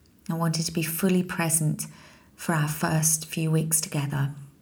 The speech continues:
So I paid the deposit and I left. Went off to America. When I came back, I went and collected him. And so began our journey.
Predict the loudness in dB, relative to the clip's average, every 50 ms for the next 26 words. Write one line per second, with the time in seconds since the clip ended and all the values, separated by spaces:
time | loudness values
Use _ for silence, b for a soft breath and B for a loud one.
0 | -16 B B B B B B B B -2 0 0 0 0 2 2 2 4 2 2
1 | 0 0 0 0 0 0 0 2 2 2 0 0 -4 -6 -8 -8 -14 -20 _ _
2 | _ _ _ _ B B B B B B B B B B B B B B _ _
3 | _ 0 0 2 2 2 2 2 2 2 2 0 -2 -8 -14 -16 -16 -16 -18 -18
4 | -20 _ _ _ _ _ _ _ _ _ _ -20 -20 -20 -20 -20 -20 -8 -6 -4
5 | 2 6 8 8 8 6 4 2 0 0 2 4 6 6 6 4 2 -2 -4 -4
6 | -4 -2 -2 -2 -6 -8 B B B B 0 2 4 6 6 6 4 6 6 6
7 | 6 8 6 6 4 2 2 0 -2 -6 -10 -16 -18 -20 -10 -4 -4 -2 0 2
8 | 2 2 2 2 0 -2 -2 0 0 2 2 0 -2 -6 -6 -6 -6 -4 -2 -2
9 | -2 -2 -2 -4 -6 -8 -12 -20 -20 -20 -20 -20 -20 _ _ _ _ B B B
10 | B B B B B -2 -2 2 4 4 4 4 4 4 4 4 6 6 4 4
11 | 4 2 -2 -6 -10 -14 -18 -18 -4 -2 -2 -2 0 0 0 0 2 0 0 0
12 | 0 -2 -6 -10 -16 -18 -20 -20 _ -4 -4 -2 -2 -4 -4 -4 -2 0 2 2
13 | 4 4 4 4 2 2 0 -4 -6